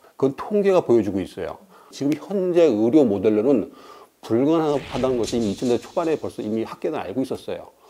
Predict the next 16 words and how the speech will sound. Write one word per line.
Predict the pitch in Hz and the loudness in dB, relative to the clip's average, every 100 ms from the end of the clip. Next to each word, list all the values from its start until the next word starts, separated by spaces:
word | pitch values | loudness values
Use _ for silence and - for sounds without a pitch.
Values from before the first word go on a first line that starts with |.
| - | -10
근데 | - | -8
그 | - | -6
학자와 | 147 - _ 180 160 165 170 | -8 -10 _ 0 2 4 2
정부 | 170 117 127 135 | -2 -2 0 0
있는 | 117 117 | 0 -2
사람들이 | 117 107 101 110 165 170 - _ - - _ | -4 -6 -4 0 0 -2 -20 _ -20 -20 _
대선-, | - 120 127 127 | -2 0 2 0
그 | 123 | -2
대통령 | 120 - 139 127 113 | -4 0 4 4 2
그 | 95 | 0
밑에 | 110 107 | -6 0
가서 | 113 110 | 2 2
좀 | 107 110 | -2 -4
한 | 165 | 0
자리 | 156 127 | 2 2
해보려고 | 143 143 117 98 143 107 - | 0 0 0 0 2 2 0